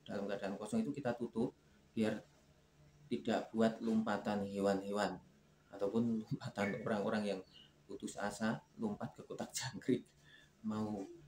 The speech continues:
melakukan aksi bukan bunuh diri tapi lakukan aksi, eh, semacam boleh dikatakan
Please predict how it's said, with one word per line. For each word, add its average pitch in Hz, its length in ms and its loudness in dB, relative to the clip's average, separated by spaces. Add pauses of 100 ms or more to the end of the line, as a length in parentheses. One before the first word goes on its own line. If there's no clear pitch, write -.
(120)
melakukan 107 520 0
aksi 107 560 -2 (1300)
bukan 104 280 -2
bunuh 104 200 0
diri 117 320 2
tapi 104 400 -2 (520)
lakukan 110 340 0
aksi, 110 560 -4 (1300)
eh, 110 120 -2
semacam 107 880 0 (760)
boleh - 180 -4
dikatakan 107 680 -2